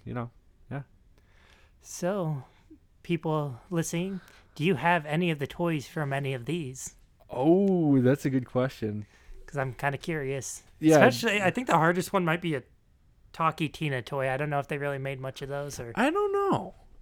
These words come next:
Speaker 1: I, yeah, I don't know if they d-, did any kind of merchandising for Twilight Zone or not back in the day.
Speaker 2: Yeah, there
Speaker 1: I
Speaker 2: might be some now, but I'm not sure.
Speaker 1: Yeah, well, 'cause it was kinda based on a toy at the time, I think called Chatty,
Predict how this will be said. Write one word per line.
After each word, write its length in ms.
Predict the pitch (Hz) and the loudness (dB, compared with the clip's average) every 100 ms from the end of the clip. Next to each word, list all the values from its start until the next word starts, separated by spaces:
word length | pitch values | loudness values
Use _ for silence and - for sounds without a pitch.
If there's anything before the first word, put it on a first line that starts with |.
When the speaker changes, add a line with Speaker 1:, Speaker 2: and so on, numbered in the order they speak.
| - | -16
Speaker 1:
I, 300 | - 185 226 185 | -6 -2 -2 -2
yeah, 200 | 240 175 | -2 0
I 140 | 185 | 2
don't 140 | 240 | 2
know 100 | 226 | 0
if 80 | 226 | 0
they 220 | - 208 180 - - - - - _ - | 2 2 2 -6 -20 -20 -20 -20 _ -20
d-, 100 | - 143 | -16 -4
did 160 | 151 | 0
any 220 | 160 156 143 | 2 2 0
kind 180 | 151 | 0
of 60 | 135 | 0
merchandising 800 | 123 131 - 123 120 120 127 120 | 0 -2 -2 0 0 0 -4 -6
for 500 | - 123 123 120 113 - | -8 -6 -4 -4 -6 -10
Twilight 360 | - 131 127 123 | -2 0 0 -2
Zone 180 | 127 | -4
or 80 | 127 | -4
not 280 | 113 123 147 | -4 -6 -6
back 260 | 107 107 110 | -6 -8 -8
in 60 | |
the 80 | 107 | -8
day. 240 | 101 104 101 | -8 -8 -6
Speaker 2:
Yeah, 440 | 147 139 135 135 - | -6 -6 -8 -10 -10
there 100 | - | 0
Speaker 1:
I 40 | 165 | 4
Speaker 2:
might 160 | 180 | 4
be 100 | 165 | 2
some 260 | 143 151 131 | -2 -4 -4
now, 420 | 127 139 127 123 | -4 -4 -6 -8
but 120 | - 127 | -6 -6
I'm 100 | 127 | -4
not 180 | 123 - | -8 -8
sure. 260 | 143 143 - - | -8 -8 -10 -12
Speaker 1:
Yeah, 500 | 139 143 143 135 123 | -6 -2 0 0 -2
well, 220 | 135 165 190 | -2 -2 2
'cause 240 | 220 190 - - - | 2 0 -4 -20 -2
it 40 | 165 | 6
was 140 | 165 | 6
kinda 180 | - 196 | 6 4
based 320 | 143 147 147 | 6 4 4
on 280 | 147 135 127 | 2 4 0
a 340 | - 123 117 113 | -2 0 2 0
toy 360 | - 143 135 | -2 2 4
at 120 | 127 123 | 4 2
the 80 | |
time, 420 | 120 127 131 131 123 | -2 -2 0 -2 -4
I 60 | |
think 320 | 120 165 127 - | -8 -8 -10 -8
called 280 | 127 107 - | -4 -4 -6
Chatty, 640 | - 120 123 131 123 113 | -6 -2 0 0 -2 -4